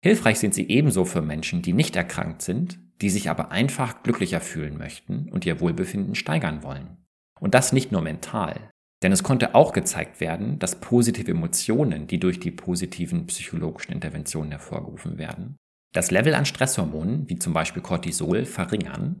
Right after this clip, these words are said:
und sich dadurch auch ein positiver Effekt auf das Immunsystem einstellt. Bevor man mit den P P I loslegt, beziehungsweise mit den Aktivitäten, die sich daraus ergeben,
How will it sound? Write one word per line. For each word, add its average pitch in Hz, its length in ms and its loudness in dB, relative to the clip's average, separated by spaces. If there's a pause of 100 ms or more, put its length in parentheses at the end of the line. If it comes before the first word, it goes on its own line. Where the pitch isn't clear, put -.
und - 120 -6
sich - 180 -8
dadurch 165 400 2
auch - 100 -10
ein - 260 -8
positiver 160 540 4
Effekt - 360 0
auf 90 100 -4
das - 200 -4
Immunsystem 98 640 0
einstellt. - 580 -12 (1000)
Bevor 160 300 6
man 147 160 8
mit 117 140 4
den 107 100 0
P 123 160 4
P 120 100 0
I 98 140 4
loslegt, 92 720 2
beziehungsweise 87 680 0
mit 82 160 -2
den - 120 -6
Aktivitäten, - 680 -2
die - 100 -4
sich - 140 -8
daraus - 320 -6
ergeben, - 640 -8